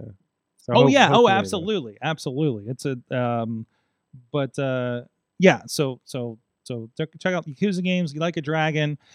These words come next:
Speaker 2: And if, uh, fighting games aren't your thing, the Like a Dragon, um, what was the one?
Speaker 1: Side, side games would be
Speaker 2: Like,
Speaker 1: perfect for you if
Speaker 2: the
Speaker 1: you don't
Speaker 2: Ya-,
Speaker 1: like
Speaker 2: Yakuza
Speaker 1: fighting.
Speaker 2: Like a Dragon from a few years ago is actually a, a turn-based R P G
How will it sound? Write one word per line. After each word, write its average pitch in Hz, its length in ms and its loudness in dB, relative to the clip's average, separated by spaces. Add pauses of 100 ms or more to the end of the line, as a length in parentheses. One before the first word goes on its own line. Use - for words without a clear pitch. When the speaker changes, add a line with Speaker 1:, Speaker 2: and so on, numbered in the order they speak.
(140)
Speaker 2:
And 185 160 4
if, 190 100 -2
uh, 170 220 0
fighting 254 320 -2
games 254 200 -2
aren't 208 200 -4
your 196 100 -6
thing, 185 220 -4
the 151 60 -6
Like 165 220 -6
a 196 60 -6
Dragon, 151 580 -4 (120)
um, 127 600 -6 (120)
what 170 160 -20
was 170 120 -20
the 143 80 -20
one? 123 80 -20
Speaker 1:
Side, 143 480 2
side 156 360 0
games 113 360 -2
would 110 120 -4
be 117 80 0
Speaker 2:
Like, 110 80 -6 (160)
Speaker 1:
perfect 151 240 -4
for 107 140 -4
you 104 180 -4
if 104 60 -2
Speaker 2:
the 175 60 2
Speaker 1:
you 170 60 0
don't 117 140 2
Speaker 2:
Ya-, - 20 -4
Speaker 1:
like 117 120 -4
Speaker 2:
Yakuza 202 440 2
Speaker 1:
fighting. 214 140 0
Speaker 2:
Like 190 180 0
a 180 60 -6
Dragon 160 400 -2
from 190 140 -6
a 190 80 -2
few 196 180 -6
years 202 160 -6
ago 196 200 -4
is 160 100 -4
actually 151 500 -6
a, 131 100 -4 (140)
a 131 200 -4
turn-based 156 600 -8
R 135 80 -6
P 120 180 -12
G 107 220 -14